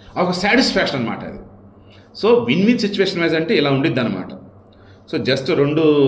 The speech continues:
శ్లోకాలే చెప్పేసి రిమైనింగ్ మొత్తం ఇది చెప్పినటువంటి సంతోషంగా, but ఈరోజు జరిగిన ఎక్స్పీరియన్స్ చెప్పా. మీరు కూడా అండి ఎవరితోనూ గొడవ పడొద్దు,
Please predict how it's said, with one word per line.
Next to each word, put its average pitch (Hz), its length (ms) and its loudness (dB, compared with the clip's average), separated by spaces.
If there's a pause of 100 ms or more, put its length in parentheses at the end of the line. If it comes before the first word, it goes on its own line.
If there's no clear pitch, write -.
(480)
శ్లోకాలే 139 380 2
చెప్పేసి 135 440 -2
రిమైనింగ్ 123 380 0
మొత్తం 120 180 -4
ఇది 117 160 -4
చెప్పినటువంటి 117 440 -4
సంతోషంగా, 120 840 -6 (380)
but 139 140 0
ఈరోజు 147 180 4
జరిగిన 143 200 2
ఎక్స్పీరియన్స్ 190 380 0
చెప్పా. 101 300 -4
మీరు 170 220 0
కూడా 175 160 2
అండి 123 120 0
ఎవరితోనూ 185 300 -2
గొడవ 143 240 0
పడొద్దు, 135 560 -2